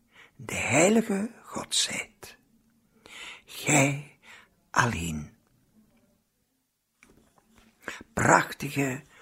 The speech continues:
geloofswoorden. En een beetje later zou Jezus in alle stilte vertrekken naar Jeruzalem. En we weten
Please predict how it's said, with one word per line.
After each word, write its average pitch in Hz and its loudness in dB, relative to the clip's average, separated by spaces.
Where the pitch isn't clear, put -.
geloofswoorden. 107 -4
En 254 12
een 220 12
beetje 247 8
later 147 0
zou 127 4
Jezus 165 2
in - -6
alle 233 8
stilte 175 2
vertrekken 131 -6
naar 127 2
Jeruzalem. 101 -4
En 131 -4
we 139 2
weten 208 4